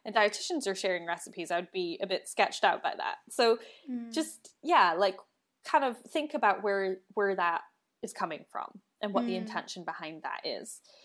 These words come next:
Speaker 1: Um, both the intention that the person sharing it has, but also your intention in engaging with it as well.
Speaker 2: It's like, am I looking for a bit of inspiration in a sense, or am I looking to be told how to eat?
Speaker 1: Exactly,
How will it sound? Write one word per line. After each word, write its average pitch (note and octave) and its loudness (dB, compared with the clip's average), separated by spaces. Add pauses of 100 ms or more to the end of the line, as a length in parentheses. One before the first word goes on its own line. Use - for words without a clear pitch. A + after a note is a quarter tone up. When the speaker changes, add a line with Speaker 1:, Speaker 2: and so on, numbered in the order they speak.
(360)
Speaker 1:
Um, G3 8
both C#4 6
the B3+ 2
intention A3 -2
that F3+ -2
the G3 -2
person G3+ 0
sharing D4 2
it E3+ -4
has, E3+ -4
but - -4
also F3+ 0
your F#3+ 2
intention F3+ -8
in E3 -12
engaging E3+ -10
with - -16
it - -10 (200)
as F#3 -16
well. - -6
Speaker 2:
It's G3 0
like, - 4
am C#4 10
I C#4+ 8
looking E4 2
for D4+ 4 (120)
a B3 2
bit C4 6
of B3+ 4
inspiration A#3 2
in - -4
a A3+ -2
sense, A3+ 2 (100)
or - 0
am B3 6
I A#3 4
looking A3+ -2
to - -8
be A3 -6
told G#3 -6 (400)
how G#3+ 2
to G#3 -4
eat? - -14
Speaker 1:
Exactly, - -6